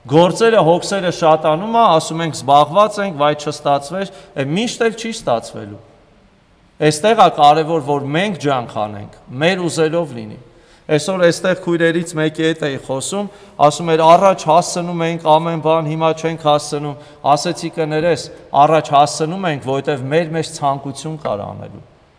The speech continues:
Բայց հենց այդ ցանկությունը թողնենք մեր մեջ մահանա, ջանք չանենք, միշտ էլ չենք հասցնելու։ Հələ հիշեք, էստեղ նստածներս, հիշենք մութ ու լույս տա-, այդ մութ ու ցուրտ տարիները։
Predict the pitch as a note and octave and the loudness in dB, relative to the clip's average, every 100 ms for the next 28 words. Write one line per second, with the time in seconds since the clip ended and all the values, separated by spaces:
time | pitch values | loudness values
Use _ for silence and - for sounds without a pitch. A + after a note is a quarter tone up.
0 | _ - C3 - A3+ B3 A3 - F3 F#3 | _ -2 -2 0 -2 0 -2 -2 -2 -2
1 | F#3 F3+ A3 G#3 - D#3 D#3 F#3+ E3 D3 | -4 -10 -6 -6 0 0 0 -4 -6 -6
2 | D3 D#3 D3+ C#3+ C3+ C3+ C#3 F3 G3+ - | -4 -4 -6 -2 -2 0 -2 -2 -4 -6
3 | - - D3+ F3+ E3+ D#3 C3 E3+ A3+ D#3+ | -14 2 6 6 4 0 0 -2 -6 -4
4 | E3 - A#3 - G3+ A3 - B2 - C3 | -6 -2 -2 -2 -6 -8 -8 -8 -12 -16
5 | A#2 C3 - _ _ _ _ _ _ _ | -16 -18 -20 _ _ _ _ _ _ _
6 | _ _ _ - E3 F#3 F#3+ F#3+ A#3+ G#3+ | _ _ _ 0 2 4 2 2 2 2
7 | D#3+ D#3 F3 D#3+ E3 - D#3+ D#3 E3 D#3+ | 0 0 -2 -2 -4 0 0 0 -2 -4
8 | B2+ - D3 - E3+ C3 - - C#3+ F3 | -4 -6 -8 -6 -6 -6 -14 -14 -6 -4
9 | F#3 F3 D#3+ F3 - C#3+ C#3+ - C3 C3 | -2 -2 0 -2 0 2 2 2 -6 -8
10 | B2 - C#3+ D#3+ D#3+ D#3 F3 D#3+ - C3+ | -10 -8 -6 -4 -6 -8 -8 -6 0 2
11 | C3+ C3+ C3 A2+ | 0 -4 -8 -10